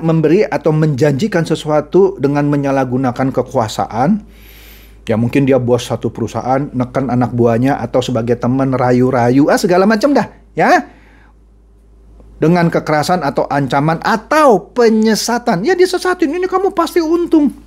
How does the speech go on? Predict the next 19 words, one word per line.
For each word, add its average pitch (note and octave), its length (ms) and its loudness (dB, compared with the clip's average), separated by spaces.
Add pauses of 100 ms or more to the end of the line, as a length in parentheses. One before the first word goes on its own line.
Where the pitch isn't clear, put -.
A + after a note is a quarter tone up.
(120)
Kena A#3+ 240 2
kan? A#3 160 -2 (1500)
Atau G#3 320 2
dengan G3+ 320 2
memberi F3+ 320 2
kesempatan, F3 720 -2
sarana, E3+ 460 -4
atau - 260 -4
keterangan, A#3 800 2
sengaja A3 560 0
menganjurkan A#3 1120 2
orang D#3 400 -4
lain F3+ 160 0
supaya E3 720 0
melakukan C#3+ 640 -4
perbuatan. B2+ 400 -2
Iya, C#4+ 160 2
dianjurkan E3+ 800 2
join D4+ 400 2